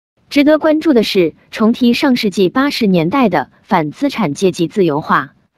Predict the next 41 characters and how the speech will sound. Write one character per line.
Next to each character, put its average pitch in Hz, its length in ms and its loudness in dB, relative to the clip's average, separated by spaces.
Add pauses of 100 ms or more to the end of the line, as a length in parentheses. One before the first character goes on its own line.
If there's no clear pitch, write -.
(160)
这 320 140 2
也 226 140 6
无 190 180 0
疑 214 180 4
是 196 200 -2
中 277 220 0
共 262 160 2
自 180 160 0
身 226 320 0 (120)
对 226 200 2
其 185 180 -4
意 233 140 2
识 196 160 -2
形 156 240 -4
态 170 320 -4 (120)
极 185 200 -2
度 240 160 0
不 165 180 -2
自 262 160 -2
信 262 220 2
的 180 80 0
结 147 200 -4
果， 143 300 -4 (460)
也 285 160 4
反 254 200 2
映 262 120 4
出 294 180 0
党 185 220 0
员 165 160 0
内 254 160 4
部 208 320 2 (100)
对 220 200 4
中 294 200 -2
共 277 180 0
意 226 120 2
识 202 160 -2
形 175 260 -2
态 311 160 -2
的 214 120 0
怀 165 200 -2
疑 175 300 -2